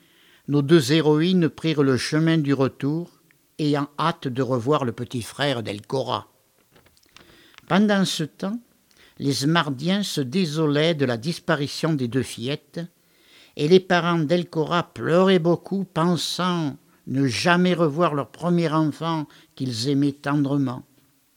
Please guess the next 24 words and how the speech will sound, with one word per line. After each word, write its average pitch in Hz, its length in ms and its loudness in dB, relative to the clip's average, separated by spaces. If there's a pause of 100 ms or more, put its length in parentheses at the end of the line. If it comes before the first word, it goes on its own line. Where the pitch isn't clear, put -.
(720)
Les 151 180 0
recherches 185 720 -2
entreprises 185 840 -2
par 127 140 -4
les 139 80 -4
Smardiens 135 680 -2
continuaient 143 580 0
pourtant, 135 500 -10 (760)
et 135 100 -2
tout 269 240 -4
à 185 100 0
coup, - 260 -12 (520)
à 113 120 -2
l'orée 208 400 0
d'une 139 280 -4
forêt, 175 500 -6 (920)
on 131 160 0
entendit 208 600 0
un 147 160 4
groupe 185 300 -4
de 156 100 0
chercheurs 170 480 -4
s'écrier : « 196 840 -6 (1000)
Sel 214 460 2